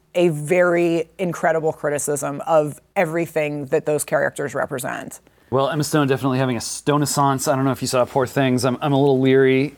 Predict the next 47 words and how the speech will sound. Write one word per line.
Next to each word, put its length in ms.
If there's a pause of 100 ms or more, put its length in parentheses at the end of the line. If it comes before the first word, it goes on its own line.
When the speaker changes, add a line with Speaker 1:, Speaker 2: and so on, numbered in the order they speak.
Speaker 2:
uh, 280
but 140
she's 220
out 180
there. 240
She's, 300
she's 180
actually 320
acting, 340
which 160
is 300
Speaker 1:
Which 260
is, 200
Speaker 2:
refreshing. 340
Speaker 1:
uh, 40
good 200
for 120
her. 380
I 80
mean, 200
Speaker 2:
Yeah. 80
Speaker 1:
actually 320
doing 500
acting. 580
I 40
mean, 200
how 160
long 220
has 140
it 100
been 180
since 180
Speaker 2:
Imagine. 60
Speaker 1:
we've 160
seen 360
that, 400
right? 180
Speaker 2:
An 80
acting 320
actor 280
who 120
acts. 460
Speaker 1:
An 180
acting 480
actor 380
who 220
acts. 560